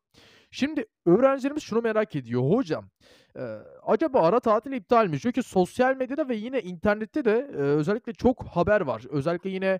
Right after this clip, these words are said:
önemli gazetelerin de haberleri var burada. E, ara tatilin iptaline dair resmi bir açıklama gelmedi arkadaşlar. Yani iptal olup olmayacağına yönelik resmi bir açıklama gelmedi Milli Eğitim Bakanlığı'ndan. Buna göre de öğrencilerimizin belirlenen tarihlerde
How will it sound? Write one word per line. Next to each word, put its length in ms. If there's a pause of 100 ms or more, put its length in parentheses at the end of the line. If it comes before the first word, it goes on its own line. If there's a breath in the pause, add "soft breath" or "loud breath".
(160 soft breath)
önemli 440
gazetelerin 600
de 120
haberleri 580
var 220
burada. 320 (500 soft breath)
E, 40
ara 360
tatilin 520
iptaline 760
dair 300
resmi 640
bir 220
açıklama 480
gelmedi 460
arkadaşlar. 540
Yani 240
iptal 360
olup 260
olmayacağına 640
yönelik 420
resmi 460
bir 60
açıklama 540
gelmedi 520
Milli 160
Eğitim 240
Bakanlığı'ndan. 640 (360 soft breath)
Buna 260
göre 260
de 40
öğrencilerimizin 960
belirlenen 540
tarihlerde 840